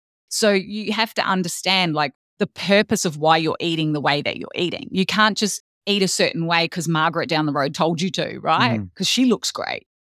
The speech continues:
Speaker 1: You know, like, everybody is so different. It's finding what works for you.
Speaker 2: And that's exactly what people do.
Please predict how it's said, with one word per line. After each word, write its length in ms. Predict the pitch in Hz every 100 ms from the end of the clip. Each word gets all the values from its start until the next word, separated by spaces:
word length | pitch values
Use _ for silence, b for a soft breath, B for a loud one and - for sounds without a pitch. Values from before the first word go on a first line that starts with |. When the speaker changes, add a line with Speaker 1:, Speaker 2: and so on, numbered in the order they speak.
| _
Speaker 1:
You 120 | 180
know, 240 | 196 190 240
like, 220 | 233 165 _
everybody 520 | 202 202 233 220 208 180
is 100 | -
so 160 | 175
different. 340 | 156 175 - 143
It's 120 | -
finding 440 | - 175 190 202 170
what 160 | -
works 380 | 147 131 - -
for 100 | -
you. 240 | 135 117 101
Speaker 2:
And 120 | 113
that's 200 | 127 131
exactly 420 | 160 110 127 120
what 160 | 107 -
people 280 | 110 101 92
do. 240 | 90 90